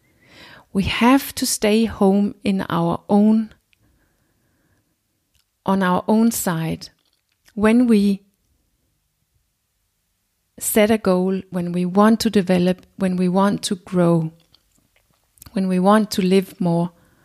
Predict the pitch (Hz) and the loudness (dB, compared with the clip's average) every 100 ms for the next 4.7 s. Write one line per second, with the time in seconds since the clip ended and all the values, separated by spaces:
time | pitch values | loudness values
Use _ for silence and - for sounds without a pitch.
0 | _ _ _ 196 180 185 202 202 190 180 | _ _ _ -4 0 2 2 0 -4 -4
1 | - 196 180 185 180 - 170 - 175 175 | -2 -2 -2 -2 -6 -6 -8 -4 0 0
2 | 170 180 170 - 185 175 160 - _ _ | 2 0 0 -2 -2 -2 -4 -10 _ _
3 | _ _ - 202 - 233 220 - 220 226 | _ _ -8 -2 2 2 0 -2 2 4
4 | 214 - 185 202 196 190 | 2 -2 -4 -2 0 -2